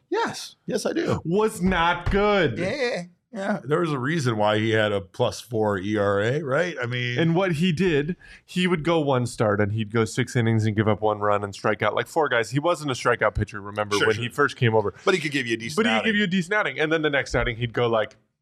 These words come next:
Speaker 2: five innings and give up six runs. He would always
Speaker 1: Yeah.
Speaker 2: give you length. So everybody's like, "Okay, like, he's kinda bad at times, but also kinda good."
Speaker 1: Yeah.
Speaker 2: I think that's the same thing that happened with Scott McGough, right? He came over and he, like, early on was really bad, and then he
Speaker 1: Yeah.
Speaker 2: was kinda good, and then he got bad again.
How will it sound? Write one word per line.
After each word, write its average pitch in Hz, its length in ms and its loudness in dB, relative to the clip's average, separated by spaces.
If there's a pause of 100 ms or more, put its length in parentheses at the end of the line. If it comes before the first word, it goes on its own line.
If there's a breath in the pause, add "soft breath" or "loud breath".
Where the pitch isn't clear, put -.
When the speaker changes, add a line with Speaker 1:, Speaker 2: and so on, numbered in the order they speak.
(140)
Speaker 2:
five 117 280 0
innings 110 260 0
and 104 100 -2
give 101 120 0
up 104 140 -2
six 131 240 -2
runs. 113 240 0
He 147 160 0
would 202 100 2
always 214 200 0
Speaker 1:
Yeah. 170 60 -6
Speaker 2:
give 185 100 -2
you 165 120 -2
length. 123 360 -2 (520 soft breath)
So - 140 -2
everybody's 208 320 2
like, 220 100 0
"Okay, 143 380 2
like, 123 200 0
he's 190 220 0
kinda 190 280 0
bad 104 480 2 (240)
at 123 140 0
times, 117 420 2
but 180 100 2
also 214 220 0
kinda 202 180 0
good." 180 260 0 (160 loud breath)
Speaker 1:
Yeah. 95 200 -6
Speaker 2:
I 165 120 2
think 202 220 -2
that's 196 180 -2
the 185 80 0
same 175 300 0
thing 180 200 0
that 127 100 2
happened 139 320 0
with 131 80 0
Scott 147 220 -2
McGough, 143 300 0
right? 123 140 0
He 139 140 -2
came 143 240 -2
over 113 420 0
and 117 160 -4
he, 120 320 2
like, 107 200 0 (220)
early 110 260 4
on 107 220 2
was 104 140 2
really 113 180 4
bad, 107 400 2
and 113 180 -2
then 131 80 2
he 143 40 2
Speaker 1:
Yeah. 139 40 2
Speaker 2:
was 139 100 0
kinda 151 220 0
good, 107 280 2
and 110 80 -2
then 117 60 0
he 120 60 0
got 123 180 0
bad 107 240 2
again. 117 340 0